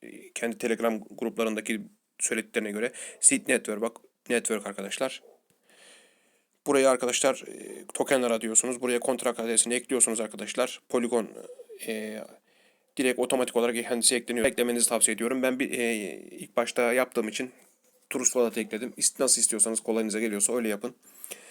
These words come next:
On yedi adet ödememi aldım. Yirmi dört saat içinde geldi arkadaşlar. Şey, size gösterdiğim gibi. E, minimum üç adet de arkadaşınızı davet etmeniz gerekiyor. On dört adet olduğunda da çekim yapıyorsunuz.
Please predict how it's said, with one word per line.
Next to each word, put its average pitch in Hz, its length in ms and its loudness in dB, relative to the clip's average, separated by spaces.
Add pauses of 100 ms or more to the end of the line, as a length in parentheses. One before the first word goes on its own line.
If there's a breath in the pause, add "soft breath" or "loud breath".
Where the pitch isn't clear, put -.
(200 loud breath)
On 135 140 6
yedi 127 160 2
adet 123 220 -2
ödememi 127 300 2
aldım. 123 280 4
Yirmi 123 220 0
dört 120 120 0
saat 107 160 -6
içinde 117 240 -4
geldi 110 260 0
arkadaşlar. 98 340 -6
Şey, - 220 -6
size - 220 6
gösterdiğim 107 480 -2
gibi. 123 220 -8 (1200 loud breath)
E, - 600 -10 (280)
minimum 127 380 2
üç 147 120 -2
adet 117 260 -2
de 131 180 2
arkadaşınızı 120 520 -2
davet 113 200 2
etmeniz 107 280 -6
gerekiyor. 110 480 -4
On 120 180 0
dört 110 160 -2
adet 104 200 -6
olduğunda 113 340 0
da 123 60 -2
çekim 117 260 -2
yapıyorsunuz. 104 540 2